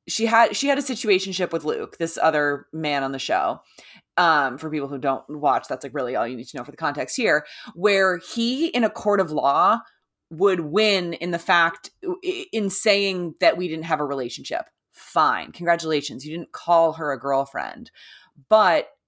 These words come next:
if we take what she has said as true, they were FaceTiming every day. He was saying, "I love you." Uh,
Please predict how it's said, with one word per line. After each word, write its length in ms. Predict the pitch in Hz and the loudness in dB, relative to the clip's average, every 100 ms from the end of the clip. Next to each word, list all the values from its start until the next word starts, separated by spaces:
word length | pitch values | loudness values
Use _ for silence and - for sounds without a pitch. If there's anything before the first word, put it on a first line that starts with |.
| _ _ _ _ - | _ _ _ _ -4
if 180 | 220 | -2
we 300 | 202 196 185 | -2 -4 -6
take 360 | - 208 196 196 - | -8 0 0 0 -4
what 220 | 185 151 | -2 -2
she 300 | - 190 180 | -4 -4 -4
has 200 | 185 - | -2 0
said 200 | 170 151 | 2 2
as 200 | 151 - | 0 -4
true, 580 | - 370 202 156 151 170 - - _ _ _ _ _ _ _ - | -2 0 4 4 2 -2 -14 -20 _ _ _ _ _ _ _ 0
they 100 | 185 | 2
were 240 | 170 165 - | 2 0 -6
FaceTiming 480 | - 180 170 208 196 | 0 2 2 -2 -2
every 180 | 190 185 | -2 2
day. 300 | 165 147 147 | 4 6 4
He 160 | 147 175 | -2 -4
was 180 | 160 | -2
saying, 240 | - 165 196 | 0 -2 0
"I 100 | 170 | 0
love 300 | 147 143 143 | 4 2 2
you." 500 | 147 147 139 147 143 _ _ | -2 0 0 -2 -6 _ _
Uh, 80 | - | -4